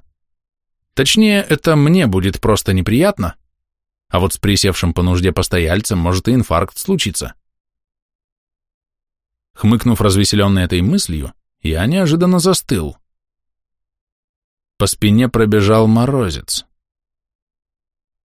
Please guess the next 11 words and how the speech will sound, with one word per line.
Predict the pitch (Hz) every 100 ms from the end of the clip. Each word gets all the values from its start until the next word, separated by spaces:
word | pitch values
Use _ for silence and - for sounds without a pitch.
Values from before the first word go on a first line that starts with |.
| _ -
За | 80 80
последние | 87 - 98 95 92
недели | 92 95 117 110
звуки | 90 87 107 98
корабельного | 95 95 92 98 92 87
острова | 110 - 104 92
стали | - 104 101
для | 95
меня | 95 98
достаточно | 98 101 - 101 - 104
привычными, | 90 87 87 - 117 160